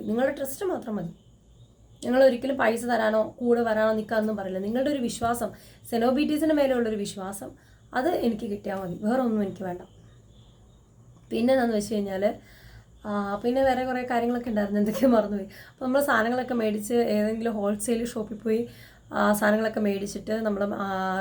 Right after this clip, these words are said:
കാണാൻ പോകുന്നുണ്ട്. പതിനാറാം തീയതിയാണ് പ്ലാൻ ചെയ്യുന്നത്. എന്തെങ്കിലും ഒരു മാറ്റം വരികയാണെങ്കിൽ നമ്മൾ മാറ്റി മുന്നോട്ട് വെക്കുമായിരിക്കും. അപ്പോൾ വീണ്ടും അടുത്ത ഓഫ് എന്ന് പറയുമ്പം ഇരുപതാം തീയതി കഴിഞ്ഞോ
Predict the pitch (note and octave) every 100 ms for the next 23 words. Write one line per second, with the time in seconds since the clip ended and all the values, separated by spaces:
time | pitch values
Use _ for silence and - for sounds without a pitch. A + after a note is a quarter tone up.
0 | F#3+ G3 F#3+ G#3+ G3+ G3+ F#3+ G3 - -
1 | - G#3 G3+ G#3+ A#3 C4 C#4+ C#4 B3+ B3
2 | A3 A3 A3 A3 C4+ F#4 G4 G4 F4 D4+
3 | C4+ D4 C#4 C#4 D4+ C4+ B3+ B3 A3 B3+
4 | A#3+ A3 A#3 G#3 - G3+ G3+ B3+ C4+ -
5 | - - D#4 E4 D4+ D#4+ C#4 B3 B3+ D4+
6 | B3+ B3+ C4+ C4+ A#3+ A3+ A3+ A#3+ A#3+ A3+
7 | A3+ A3+ A3+ A#3+ G#3+ G#3+